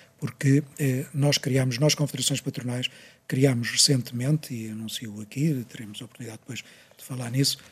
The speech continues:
eh, uma plataforma onde nos entenderemos para um conjunto de temas, eh, que são, eh, problemas que atingem a todos por igual, independentemente do setor de atividade. Eh, é dessa união de esforço e dessa avaliação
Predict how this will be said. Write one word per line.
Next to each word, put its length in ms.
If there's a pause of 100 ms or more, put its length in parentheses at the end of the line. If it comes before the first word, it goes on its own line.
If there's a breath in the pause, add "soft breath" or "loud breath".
(160 soft breath)
eh, 300
uma 440
plataforma 840 (280 soft breath)
onde 180
nos 180
entenderemos 800 (420 soft breath)
para 160
um 80
conjunto 480 (180)
de 120
temas, 400 (340 soft breath)
eh, 160
que 80
são, 460
eh, 240 (160)
problemas 340
que 100
atingem 340
a 40
todos 220
por 100
igual, 240
independentemente 560 (300 loud breath)
do 80
setor 300
de 80
atividade. 400 (380 soft breath)
Eh, 280
é 80
dessa 340
união 340
de 100
esforço 420
e 40
dessa 380 (320 loud breath)
avaliação 640